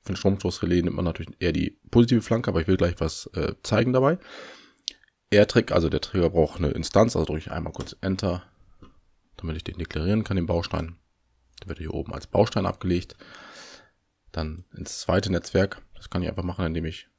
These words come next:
äh, hätte ich auch machen sollen. So. Nicht auf das andere Fenster. Nochmal das Ganze. Den zweiten Baustein, den ziehe ich direkt ins zweite Netzwerk. Und ich wollte eben auch mal zeigen, dass man es direkt machen kann, wenn man da drauf geht, auf den Pfeil, dann ist das der, die negative Flankenerkennung in dem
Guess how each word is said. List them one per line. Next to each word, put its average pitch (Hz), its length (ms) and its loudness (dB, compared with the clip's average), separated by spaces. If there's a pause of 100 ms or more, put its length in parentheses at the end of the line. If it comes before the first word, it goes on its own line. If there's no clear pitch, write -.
(180)
äh, 127 140 -2 (600)
hätte - 160 -12
ich - 40 -8
auch - 100 -14
machen 110 180 -8
sollen. - 180 -8
So. - 120 -6 (840)
Nicht 85 140 -8
auf 85 80 -8
das - 60 -16
andere 78 200 -10
Fenster. - 420 -6 (760)
Nochmal 87 280 -6
das 107 100 -6
Ganze. - 260 -2 (460)
Den 80 220 -2
zweiten 101 240 4
Baustein, 156 400 4
den 90 120 -4
ziehe 104 100 0
ich - 40 -6
direkt 95 220 2
ins - 120 -8
zweite 82 240 0
Netzwerk. 131 460 4 (220)
Und 85 120 -6
ich 85 40 -4
wollte 78 220 0
eben - 160 -6
auch - 100 -20
mal - 100 -4
zeigen, - 160 -6
dass 85 100 -10
man - 100 -10
es - 80 -20
direkt - 340 -8
machen - 220 -12
kann, - 200 -14
wenn - 80 -14
man - 120 -12
da 101 100 -12
drauf 98 320 -2
geht, 98 220 -8
auf - 100 -20
den - 140 -10
Pfeil, 95 220 -8
dann 85 120 -8
ist - 140 -16
das - 240 -16 (840)
der, 87 320 -8 (440)
die 82 60 -10
negative 82 440 0
Flankenerkennung - 680 -8
in - 40 -10
dem 82 220 -10